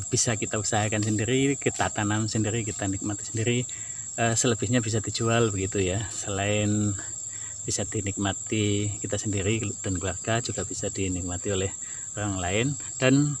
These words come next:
eh, saat harga cabai itu mahal, biasanya di sini sampai tembus lima puluh ribu, bahkan pernah sampai seratus ribu. Eh,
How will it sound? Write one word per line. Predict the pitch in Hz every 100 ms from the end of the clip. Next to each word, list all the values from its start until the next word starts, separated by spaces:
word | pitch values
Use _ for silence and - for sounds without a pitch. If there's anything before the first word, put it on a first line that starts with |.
| - - - - -
eh, | 117 117 117 117 117 113 113 107
saat | - 120 120
harga | 110 101 117 110
cabai | 110 - 107
itu | - 113 117 110 -
mahal, | 107 110 107 117 110
biasanya | 101 95 110 107
di | 110
sini | 107
sampai | 104 107 98 -
tembus | 92 92
lima | 95 101
puluh | 98 104
ribu, | 107 - 101
bahkan | 104 104 104
pernah | 110 110
sampai | - 110 98
seratus | 98 101 107
ribu. | - 101 110 123 143 - - - - -
Eh, | 107 104 101 101